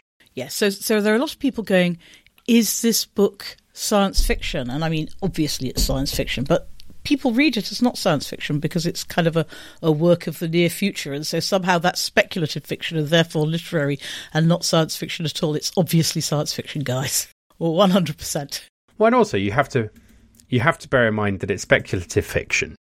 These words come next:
Speaker 2: I mean, as opposed to all of the fiction which doesn't speculate, which we call non-fiction.
Speaker 1: A novel. <laughs>
Speaker 2: <laughs> Um,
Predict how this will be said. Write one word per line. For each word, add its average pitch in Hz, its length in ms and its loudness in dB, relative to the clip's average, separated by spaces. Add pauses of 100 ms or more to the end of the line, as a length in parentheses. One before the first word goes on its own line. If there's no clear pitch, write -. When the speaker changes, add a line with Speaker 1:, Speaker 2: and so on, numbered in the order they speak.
(100)
Speaker 2:
I 113 40 -6
mean, 107 140 0
as 104 160 4
opposed 113 440 0
to 95 100 -2
all 101 320 0
of 87 120 -2
the 95 80 -4
fiction - 480 -2
which - 200 -4
doesn't 120 320 4
speculate, - 760 -8 (320)
which 107 160 2
we 107 80 6
call 87 380 2 (100)
non-fiction. 107 840 0 (480)
Speaker 1:
A 208 120 6
novel. 196 540 2
<laughs> - 60 -12 (440)
Speaker 2:
<laughs> - 160 4 (960)
Um, 180 160 4